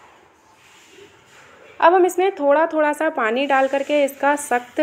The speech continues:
डो तैयार कर लेंगे। जिस तरह हम पूड़ी का आटा लगाते हैं उस तरह हमें इसे एकदम सख्त डो तैयार कर लेना है।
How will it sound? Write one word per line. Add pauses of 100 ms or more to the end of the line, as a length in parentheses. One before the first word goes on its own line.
डो
तैयार
कर
लेंगे।
जिस
तरह
हम
पूड़ी
का
आटा
लगाते
हैं
उस
तरह
हमें
इसे
एकदम
सख्त
डो
तैयार
कर
लेना
है।